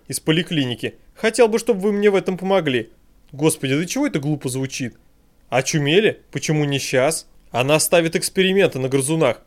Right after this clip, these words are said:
Закончит завтра. Результаты, судя по всему, будут очень важны в дальнейшем. И вам тоже. Потому прошу помочь. И, кстати, мысль покинувшего нас Вити очень понравилась. Мне б нормальное оружие щас куда как пригодилось.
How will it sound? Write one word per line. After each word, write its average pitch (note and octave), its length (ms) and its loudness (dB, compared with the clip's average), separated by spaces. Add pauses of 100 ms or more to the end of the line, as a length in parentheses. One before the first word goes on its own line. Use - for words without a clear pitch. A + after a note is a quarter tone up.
(200)
Закончит D#3+ 500 2
завтра. B2+ 480 0 (400)
Результаты, E3 560 0
судя D3 280 -4
по C#3+ 120 -4
всему, C#3+ 260 -2
будут F#3+ 320 -4
очень F3 260 -2
важны D3+ 320 2
в E3+ 60 -6
дальнейшем. C#3+ 580 0 (120)
И A#3 80 -8
вам E3 240 2
тоже. C3+ 400 -2 (400)
Потому E3 380 2
прошу D3 320 0
помочь. B2+ 500 0 (340)
И, D#3+ 80 -6
кстати, C#3+ 500 2 (360)
мысль D#3+ 340 0
покинувшего D3+ 560 0
нас C#3 220 2
Вити G3+ 360 -4 (120)
очень C3+ 320 -4
понравилась. E3 640 2 (300)
Мне A3+ 260 0
б - 80 -18
нормальное A3+ 540 4
оружие E3+ 280 2
щас C#3 200 0
куда G#3 260 2
как - 180 -6
пригодилось. C3 680 2